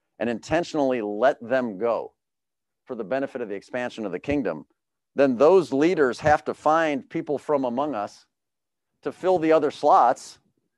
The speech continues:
right? If they're aware that you're interested,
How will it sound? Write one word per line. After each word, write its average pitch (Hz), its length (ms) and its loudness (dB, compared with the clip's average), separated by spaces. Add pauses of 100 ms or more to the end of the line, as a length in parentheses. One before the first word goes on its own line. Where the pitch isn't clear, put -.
(140)
right? 110 340 2 (300)
If 165 180 4
they're 196 220 6
aware 180 580 4
that 180 180 0
you're 175 300 4
interested, 165 800 -6